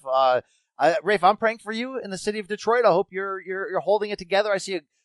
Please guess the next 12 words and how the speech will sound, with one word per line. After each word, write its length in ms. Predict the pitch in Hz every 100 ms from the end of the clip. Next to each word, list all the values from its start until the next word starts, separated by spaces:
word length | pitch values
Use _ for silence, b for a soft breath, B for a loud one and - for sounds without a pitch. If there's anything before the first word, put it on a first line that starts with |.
| _
garbage 420 | 202 277 262 190
bag 260 | 226 220 220
over 200 | 214 196
your 160 | 202 196
head 220 | 190 202
hanging 340 | 170 196 208
from 200 | 190 196 156
a 40 |
window. 480 | 131 147 226 269 269
Is 80 | 185
that, 140 | 226
like, 180 | 240